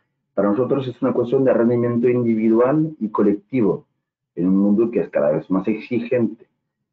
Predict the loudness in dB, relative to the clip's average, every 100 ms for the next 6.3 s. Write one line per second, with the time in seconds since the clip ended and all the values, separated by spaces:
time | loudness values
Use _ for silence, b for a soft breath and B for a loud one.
0 | _ _ -2 0 0 0 0 2 2 2
1 | 2 0 -4 0 2 0 -4 -6 -2 0
2 | 2 2 2 2 2 0 0 0 0 0
3 | 0 -2 0 0 2 2 0 -2 -2 0
4 | 0 0 -2 0 -6 -6 -2 -2 0 2
5 | 0 0 0 0 -2 -2 0 -2 -2 -6
6 | -6 -8 -8